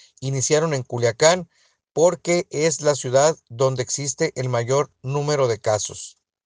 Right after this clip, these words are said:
Esta labor de los brigadistas es necesario sea reforzada, por lo que se solicitará la participación de ayuntamientos, la iniciativa privada y de la sociedad en general para limpiar y desinfectar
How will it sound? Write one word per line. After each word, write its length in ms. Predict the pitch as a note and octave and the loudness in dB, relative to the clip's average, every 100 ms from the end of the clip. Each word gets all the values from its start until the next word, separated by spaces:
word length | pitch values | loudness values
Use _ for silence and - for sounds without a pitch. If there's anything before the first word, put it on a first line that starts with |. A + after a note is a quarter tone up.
| _ _ _ _ _ _ _ - | _ _ _ _ _ _ _ -4
Esta 260 | E3 G#3+ | 2 4
labor 320 | F#3+ C#3 D3+ | 6 6 4
de 80 | E3 | 4
los 160 | D3 B2 | 2 0
brigadistas 800 | B2+ A#2+ A#2+ D3+ - F3+ E3+ - D3+ | 0 2 0 -2 0 2 2 -2 0
es 180 | E3+ | 2
necesario 760 | F3+ F#3+ D3 - C3+ C#3+ D#3+ C3 | 2 -2 -2 2 2 2 0 -2
sea 300 | - C#3 D3+ | 0 2 4
reforzada, 720 | D#3 - A2+ - B2+ C#3 E3+ _ - - _ - | 2 -2 -2 2 4 4 0 _ -20 -20 _ 2
por 180 | D3+ | 2
lo 180 | C#3 C#3 | 4 0
que 140 | C3+ B2 | -2 -4
se 160 | C3+ | -2
solicitará 720 | - B2 A#2+ B2 - B2 C#3 E3 | 0 -2 -2 -8 0 2 4 4
la 120 | F3 | 2
participación 840 | D#3+ B2+ B2 B2 A2+ C#3+ D3 E3+ - | 0 -2 -4 -2 -2 0 0 0 -2
de 160 | A#2 | -2
ayuntamientos, 920 | A#2 A#2 A2+ A#2 C3 D3+ C#3 E3 - - _ _ _ | -2 -4 -4 -2 -2 -4 -2 -4 -4 -14 _ _ _
la 200 | - C3+ | 0 2
iniciativa 560 | E3 F3 D3+ C3 C#3+ D#3+ | 2 0 -2 0 2 2
privada 520 | D3 B2+ C3 C#3+ D#3 - | 2 2 4 4 2 -2
y 120 | B2+ | -4
de 120 | B2 | -2
la 120 | A2+ | -2
sociedad 480 | A2 A2 A#2 A2+ C3+ | -2 -6 -4 0 0
en 80 | D#3+ | -2
general 520 | - E3+ E3 D#3 D#3 - - - - _ _ | -2 0 6 6 4 -4 -20 -20 -20 _ _
para 260 | - E3 F3 | 6 6 6
limpiar 520 | D#3+ C3 C3+ D3 E3 D#3 | 2 -4 4 4 4 0
y 80 | |
desinfectar 800 | C3+ B2+ C3 - B2 - C#3+ D#3 | -2 0 0 -4 -8 0 2 2